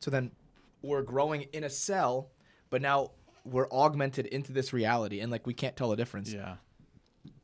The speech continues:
Speaker 1: Eh.
Speaker 2: Who knows?
Speaker 1: Who knows? Yeah. But that's what, like, the Matrix, Matrix is.
Speaker 2: They're just giving us the shittier version of V R so we can suffer now.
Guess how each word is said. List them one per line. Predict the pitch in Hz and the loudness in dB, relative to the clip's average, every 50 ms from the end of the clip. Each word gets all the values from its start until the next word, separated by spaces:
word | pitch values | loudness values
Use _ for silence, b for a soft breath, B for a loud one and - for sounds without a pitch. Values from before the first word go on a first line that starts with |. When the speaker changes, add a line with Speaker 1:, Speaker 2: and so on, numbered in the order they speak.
| _ _ _ _ _ - | _ _ _ _ _ -6
Speaker 1:
Eh. | - 214 214 170 - - | 0 2 2 2 2 -2
Speaker 2:
Who | 107 104 101 | -4 -4 -2
knows? | 104 107 120 123 117 110 104 - - - - - - | -2 -2 -2 -4 -4 -6 -8 -12 -18 -20 -20 -20 -16
Speaker 1:
Who | - 110 | -14 -12
knows? | 107 113 110 107 107 107 | -10 -8 -8 -8 -6 -4
Yeah. | 110 104 104 127 - _ _ B B B B - | -4 -4 -4 -6 -12 _ _ B B B B -2
But | - 123 | 4 6
that's | 147 165 - | 6 6 8
what, | 151 160 175 160 120 | 10 10 10 10 10
like, | 120 131 123 | 6 2 4
the | 120 | 4
Matrix, | 117 139 147 143 - 131 - - - | 2 2 2 2 0 -2 -4 -6 -6
Matrix | 117 123 131 - - 104 - - | -4 -4 -2 -2 -2 -4 -6 -2
is. | - 156 170 143 127 123 123 | 0 4 6 6 6 4 2
Speaker 2:
They're | 113 123 | 0 -2
just | 131 127 120 - | -2 -4 -8 -6
giving | - 135 123 135 135 123 | -8 -8 -6 -6 -8 -8
us | 120 120 - | -10 -12 -12
the | - | -10
shittier | - - - - 127 117 120 113 104 | -8 -8 -6 -6 -8 -8 -8 -8 -8
version | 107 107 104 101 107 107 | -8 -10 -8 -8 -8 -10
of | 101 | -8
V | 98 110 104 101 | -6 -6 -4 -4
R | 98 101 | -4 -4
so | 92 - 101 | -6 -6 -8
we | 98 92 | -10 -10
can | - - 92 | -10 -12 -12
suffer | - - 101 95 - 104 | -8 -6 -6 -6 -6 -6
now. | 95 98 95 98 | -8 -6 -8 -10